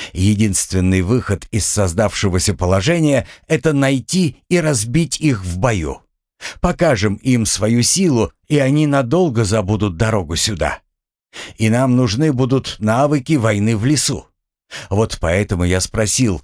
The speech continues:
кто был разбойником, понимаете?» «Мессир», помолчав,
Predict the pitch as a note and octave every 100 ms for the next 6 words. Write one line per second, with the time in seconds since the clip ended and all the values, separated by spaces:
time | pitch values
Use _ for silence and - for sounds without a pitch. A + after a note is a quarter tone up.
0 | _ - - C3 D#3+ D3 D#3 C#3+ G2+ G#2+
1 | A#2 F#2 E2 - D#2 - _ - G#2 E2+
2 | A2 D3+ G2+ D2+ - _ _ _ _ _
3 | _ _ - - - _ _ G#2+ C3 -
4 | A#2+ E2 - - _ F2 D#2 D2+ - G2
5 | G#2 -